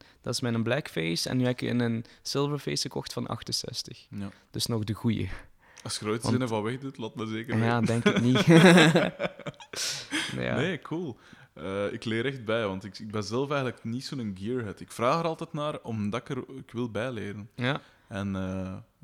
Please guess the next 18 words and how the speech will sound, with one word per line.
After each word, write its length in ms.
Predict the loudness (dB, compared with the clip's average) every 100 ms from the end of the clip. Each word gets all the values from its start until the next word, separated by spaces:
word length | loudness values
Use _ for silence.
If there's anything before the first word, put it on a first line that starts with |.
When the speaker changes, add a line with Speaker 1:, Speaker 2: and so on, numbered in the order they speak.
| -10
Speaker 2:
ja, 140 | -8
dat 40 | -10
is 100 | -10
wel, 340 | -8 -8 -10 -12
dat 80 | -14
is 100 | -12
wel 100 | -12
ferm. 320 | -10 -10 -10 -14 -18
Speaker 1:
Ja. 60 | -4
Speaker 2:
Maar 100 | -2
ik 80 | 0
zag 160 | 0
u 60 | 0
ook 220 | -2 -4
eens, 160 | -6 -8
ik 180 | -12 -12
zag, 300 | -12 -12 -8
eh, 380 | -6 -6 -6